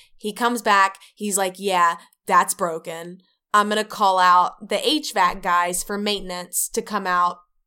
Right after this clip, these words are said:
and help fix your situation." And I was like,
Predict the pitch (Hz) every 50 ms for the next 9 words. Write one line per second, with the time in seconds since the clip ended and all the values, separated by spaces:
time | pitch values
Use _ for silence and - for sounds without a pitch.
0 | _ _ _ _ - - 220 214 214 208 196 190 - - 202 185 185 - 202 190
1 | - 202 185 - 190 180 175 180 180 - 180 165 165 180 180 - - - - _
2 | - 214 220 220 220 220 226 220 233 220 214 -